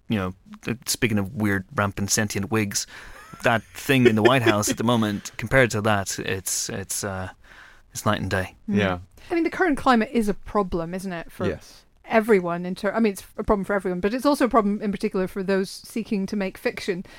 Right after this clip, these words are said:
Speaker 1: Mm.
Speaker 2: because it's really hard to figure out where the lines of reality
Speaker 1: Like,
Speaker 2: are
Speaker 1: even Mars
Speaker 2: anymore.
Speaker 1: Attacks looks, <laughs> looks
Speaker 3: Yeah.
Speaker 1: quite
Speaker 2: Hey, yeah.
Speaker 1: realistic
Speaker 3: But
Speaker 1: now.
Speaker 3: did you say that? But they had that same problem with House of Cards, didn't they? Where you had this
Speaker 2: Mm.
Speaker 3: incredibly out there president, and you got to a point where it didn't seem that far-fetched anymore.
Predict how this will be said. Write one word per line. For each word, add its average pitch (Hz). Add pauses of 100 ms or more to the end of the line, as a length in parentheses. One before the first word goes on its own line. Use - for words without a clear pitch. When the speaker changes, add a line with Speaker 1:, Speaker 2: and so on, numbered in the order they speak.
(120)
Speaker 1:
Mm. 214
Speaker 2:
because 202 (240)
it's 226
really 254
hard 214
to 214
figure 202
out 196
where 214
the 208
lines 202
of 185
reality 196
Speaker 1:
Like, 165
Speaker 2:
are 165
Speaker 1:
even 147
Mars 131
Speaker 2:
anymore. 113
Speaker 1:
Attacks -
looks, 117
<laughs> 156
looks -
Speaker 3:
Yeah. 311
Speaker 1:
quite 247
Speaker 2:
Hey, 220
yeah. 233
Speaker 1:
realistic -
Speaker 3:
But 135
Speaker 1:
now. 147
Speaker 3:
did 226
you 302
say 277
that? 151
But 151
they 175
had 139
that 139
same 131
problem 131
with 127
House 127
of 127
Cards, 175
didn't -
they? 90
Where 107
you 110
had 117
this 226
Speaker 2:
Mm. 262
Speaker 3:
incredibly 117
out 117
there 95
president, 98
and 110
you 110
got 107
to 131
a 113
point 120
where 107 (340)
it -
didn't 113
seem 110
that 107
far-fetched 98
anymore. 73